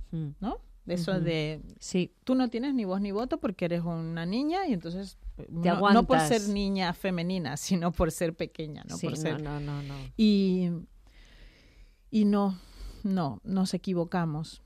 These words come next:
Speaker 2: A los niños hay que escucharlos. Cuando un niño dice, "No quiero ir a ese campamento", y hay una reacción que a veces nos puede parecer demasiado exagerada, ahí pasa algo.
Speaker 1: Algo.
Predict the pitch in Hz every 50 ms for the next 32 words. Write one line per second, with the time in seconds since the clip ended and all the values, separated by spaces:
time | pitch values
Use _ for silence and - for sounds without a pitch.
0 | - - 196 190 196 196 196 185 180 185 190 185 196 190 185 - 175 - - -
1 | 160 - - - 165 160 151 156 160 151 - - 175 175 175 175 190 208 220 226
2 | 226 214 214 208 202 190 185 202 196 - - - 180 175 175 180 185 - - 202
3 | 196 190 185 185 180 180 - 190 175 - 170 165 165 - 165 160 165 165 170 180
4 | 196 202 196 - - 208 208 214 214 208 - - 180 170 170 170 170 180 196 214
5 | - - - 202 196 190 180 175 170 170 170 165 160 156 - - - - 196 190
6 | 180 165 160 135 - - 147 151 175 180 - - 175 151 - - 165 160 160 151
7 | 143 - - - 190 185 190 190 180 170 - 160 156 147 147 143 - - 202 196
8 | 180 165 156 156 151 147 143 139 139 - - - - 190 190 196 202 202 190 185
9 | 185 180 175 170 - - - 175 156 - - 156 156 170 190 196 185 175 160 165
10 | - - - - 165 160 156 165 180 - - 151 156 160 - - 180 175 170 151
11 | 143 135 120 120 123 - - 170 170 175 170 156 151 147 143 139